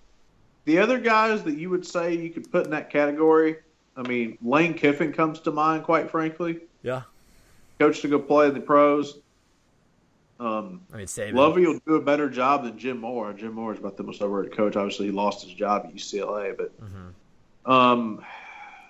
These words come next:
Speaker 1: shit, I'm trying to think of who, who else out there would be good to go get you ready to play
Speaker 2: Well,
Speaker 1: in the
Speaker 2: I
Speaker 1: N F L?
Speaker 2: mean, uh, what do, what do you think about,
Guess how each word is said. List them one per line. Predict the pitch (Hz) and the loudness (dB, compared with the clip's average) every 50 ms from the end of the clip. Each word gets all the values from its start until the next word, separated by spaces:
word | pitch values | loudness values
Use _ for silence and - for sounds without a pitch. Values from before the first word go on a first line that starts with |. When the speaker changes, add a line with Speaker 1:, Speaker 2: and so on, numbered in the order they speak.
| _ _ _ _ _ _ _ _ _ _ _ _ _ _ _ - | _ _ _ _ _ _ _ _ _ _ _ _ _ _ _ -16
Speaker 1:
shit, | - - - - - 131 | -12 -10 -10 -10 -10 -12
I'm | 151 160 | -14 -12
trying | - - 175 143 117 | -6 -2 -2 -2 -2
to | 110 - | -2 -2
think | 135 127 - - | -4 -4 -2 -2
of | 104 110 | -2 2
who, | 135 135 135 - - - _ _ _ _ _ _ _ - | 2 0 0 -2 -14 -20 _ _ _ _ _ _ _ 2
who | - 165 226 254 262 | 4 6 8 8 8
else | 269 269 254 - - | 6 4 2 0 -4
out | 170 185 226 226 - | -8 -8 -10 -10 -10
there | 220 196 190 | -10 -10 -8
would | 175 156 139 131 - | -8 -8 -10 -10 -10
be | 165 | -10
good | 165 135 117 120 127 165 180 170 - | -12 -10 -6 -4 -2 -2 -2 -4 -6
to | 143 127 | -8 -8
go | - - 139 156 147 127 - - - - _ _ _ - _ _ - | -6 -4 -2 -2 -2 -2 -4 -8 -18 -20 _ _ _ -20 _ _ -12
get | 117 - 135 - - | -12 -12 -10 -6 -4
you | 175 147 127 | -2 2 4
ready | 131 143 147 143 | 4 4 4 2
to | 131 | 0
play | 123 139 | 0 -2
Speaker 2:
Well, | 160 165 170 170 170 160 143 | 0 2 4 6 6 4 4
Speaker 1:
in | 131 | 2
the | 135 | 0
Speaker 2:
I | - | 0
Speaker 1:
N | |
F | |
L? | - | 0
Speaker 2:
mean, | 170 175 170 165 165 151 151 | 0 0 0 -2 0 0 2
uh, | 143 135 135 131 127 120 120 104 | 2 2 4 4 2 2 0 -2
what | 113 135 147 151 | -4 -2 -2 -2
do, | 156 143 | -2 -2
what | 147 156 160 | 0 0 0
do | 180 | 0
you | 170 131 | 0 -2
think | - 165 156 147 | -2 -2 -2 0
about, | 156 131 139 131 131 127 123 113 - | 0 2 4 4 6 4 2 0 -4